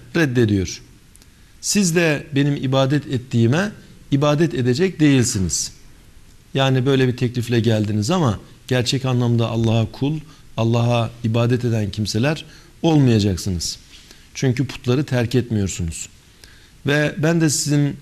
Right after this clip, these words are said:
ibadet ettiğiniz şeylere ibadet edecek değilim. Siz de benim ibadet ettiğime ibadet edecek değilsiniz. Lekum dinukum veliyedin." Sizin dininiz size,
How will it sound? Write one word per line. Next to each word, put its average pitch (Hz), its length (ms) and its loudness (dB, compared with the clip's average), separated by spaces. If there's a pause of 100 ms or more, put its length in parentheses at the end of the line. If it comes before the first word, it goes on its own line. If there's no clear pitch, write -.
(160)
ibadet 135 400 0
ettiğiniz 131 460 -2
şeylere 127 520 0 (360)
ibadet 120 440 0
edecek 104 460 -2
değilim. 143 440 2 (560)
Siz 139 260 0
de 139 120 2
benim 131 220 2
ibadet 120 460 -2
ettiğime 117 520 -2 (200)
ibadet 123 400 0
edecek 104 460 -4
değilsiniz. 151 640 0 (680)
Lekum 160 400 0
dinukum 127 500 0
veliyedin." 110 640 2 (240)
Sizin 131 460 0
dininiz 113 440 0
size, 139 420 -4